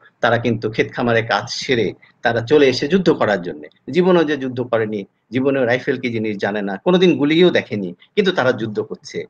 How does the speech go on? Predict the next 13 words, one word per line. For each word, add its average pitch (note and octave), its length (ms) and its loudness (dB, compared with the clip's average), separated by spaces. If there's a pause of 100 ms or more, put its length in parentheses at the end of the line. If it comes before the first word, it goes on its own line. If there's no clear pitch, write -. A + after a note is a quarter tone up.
(220)
মাথায় A2 300 -6
গামছা G#2+ 300 -6
বেঁধে, F#2+ 400 -4 (280)
তারপর G2 480 -2
লাল G#2 260 0
ফেট্টি A2+ 280 -2
বেঁধে G2 220 -4
তারা F#2 200 -2
কিন্তু F2+ 400 -10 (220)
যুদ্ধে A#2+ 280 2
চলে G2 260 0
যাচ্ছে, E2 340 -6
তারা, F#2 300 -2